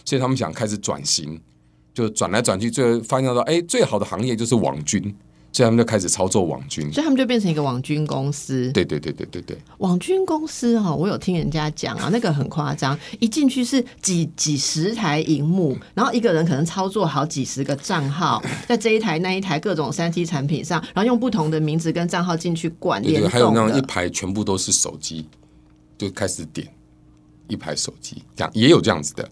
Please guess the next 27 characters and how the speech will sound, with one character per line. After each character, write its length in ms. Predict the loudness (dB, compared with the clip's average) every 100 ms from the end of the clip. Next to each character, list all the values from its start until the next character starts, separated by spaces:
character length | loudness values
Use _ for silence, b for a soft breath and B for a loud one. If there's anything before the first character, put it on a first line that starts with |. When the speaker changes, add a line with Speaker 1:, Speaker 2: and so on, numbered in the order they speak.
| -12
Speaker 2:
所 160 | -2
以 60 | 2
那 80 | 2
个 100 | 2
公 220 | 2 2
司 160 | 2 2
很 180 | 2 0
像 180 | 0 0
是 120 | 0
另， 300 | 0 -2 -2
像 320 | -2 -2 0
在 140 | -2
看 220 | -4 0 -2
股 140 | -2
票 240 | -2 -2 0
上 240 | -2 -4
市 220 | -4 -2
那 60 | 0
样， 140 | 0
然 120 | 0 0
后 100 | 0
全 180 | 0
部 140 | 0 0
都 140 | -2
是 160 | -2 -4
荧 200 | -8 -6
幕， 300 | -6 -6